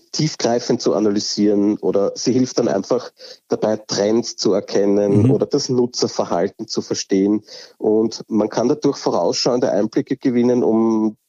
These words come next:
Speaker 1: die, die Social-Media-Strategie einfach weiter zu optimieren. Zukünftig wird man auch die K I dazu verwenden, Gästedaten, also jetzt nicht nur Social-Media-Daten, sondern wirklich Gästedaten im Hotel zu analysieren,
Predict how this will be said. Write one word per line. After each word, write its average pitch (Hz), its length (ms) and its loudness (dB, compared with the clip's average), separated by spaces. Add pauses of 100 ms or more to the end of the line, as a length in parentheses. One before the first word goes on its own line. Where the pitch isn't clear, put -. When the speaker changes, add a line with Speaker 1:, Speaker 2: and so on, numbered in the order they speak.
(140)
Speaker 1:
die, 107 640 0
die 110 120 -4
Social-Media-Strategie 120 1160 -2 (240)
einfach - 260 -2
weiter - 300 -2
zu - 160 -2
optimieren. - 560 -4 (440)
Zukünftig - 560 -2
wird 123 180 0
man 127 120 0
auch - 440 -2 (120)
die 113 80 0
K - 120 0
I 110 120 2
dazu 127 240 -2
verwenden, 107 600 0 (320)
Gästedaten, 101 760 0
also 95 140 0
jetzt 98 180 -2
nicht 117 180 -2
nur 117 80 2
Social-Media-Daten, 107 800 -2
sondern 110 240 0
wirklich 113 300 -6
Gästedaten 117 800 -2
im 147 240 2
Hotel 123 320 -2
zu - 100 -4
analysieren, 131 600 0